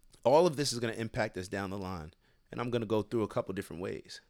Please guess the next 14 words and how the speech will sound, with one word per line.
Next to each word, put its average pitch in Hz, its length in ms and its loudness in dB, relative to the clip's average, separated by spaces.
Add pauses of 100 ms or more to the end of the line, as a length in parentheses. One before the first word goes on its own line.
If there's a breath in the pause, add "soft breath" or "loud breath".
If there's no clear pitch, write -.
(1000 soft breath)
Destroying 170 720 2
the 120 80 4
masculinity 117 880 0
in 98 180 -6
our 95 140 -2
young 92 300 -4
men. 78 200 -8 (1900 loud breath)
<sighs> - 40 -2 (640 loud breath)
It, 104 180 -2
it's 117 160 0
a 113 60 0
huge 127 340 -2
problem. 85 460 0 (1200 soft breath)
And 101 520 0